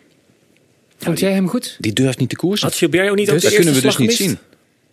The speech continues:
Speaker 1: zien. Ja, Gilbert had ook, eh, maar die kwam dan nog wel weer, eh, terug. Maar dat, eh, ik, misschien dat inderdaad dat Lotto Soudal de, de, de min zou krijgen, deze, eh, is,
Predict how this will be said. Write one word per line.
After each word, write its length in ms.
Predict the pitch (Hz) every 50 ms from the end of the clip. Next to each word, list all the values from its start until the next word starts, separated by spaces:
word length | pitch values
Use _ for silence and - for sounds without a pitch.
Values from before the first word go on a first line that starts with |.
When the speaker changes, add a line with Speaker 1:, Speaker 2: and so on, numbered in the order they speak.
| _ _ _ _ _ _ _ _ _ _ _ -
Speaker 1:
zien. 100 | 98 92
Ja, 140 | 95 101 95
Gilbert 360 | - - 104 92 98 98 92
had 140 | 90 87 -
ook, 160 | 98 - -
eh, 120 | 90 82
maar 260 | 82 87 85 85 85 80
die 100 | 85 -
kwam 180 | - 98 95
dan 100 | 92 87
nog 100 | 85 78
wel 200 | 87 85 87 90
weer, 280 | 90 87 85 82 80 82
eh, 100 | 82 82
terug. 380 | 82 - - 101 104 110 -
Maar 180 | - 82 82 - _ - - - - - - - - - -
dat, 160 | - 110 110 -
eh, 60 | 143 135 -
ik, 120 | - 113
misschien 340 | 123 120 - - 160 165 151
dat 160 | 131 123 -
inderdaad 420 | - 135 127 113 123 135 143 143
dat 280 | - 110 104 101 - - -
Lotto 320 | - 110 120 123 - 127
Soudal 720 | 104 - - 107 92 101 101 101 127 165 220 262 233 - _ _ _ _ _ _ _ _ _ _ - - _
de, 480 | - - - 98 101 101 101 101 - - -
de, 320 | 95 98 92 92 87 87 -
de 120 | 87 - 90
min 360 | 92 92 95 101 95 85 76
zou 160 | - 78 76 -
krijgen, 380 | - - - 65 78 - -
deze, 300 | - - - - - -
eh, 260 | - - - 76 78 - - _ _ _ -
is, 180 | - - 104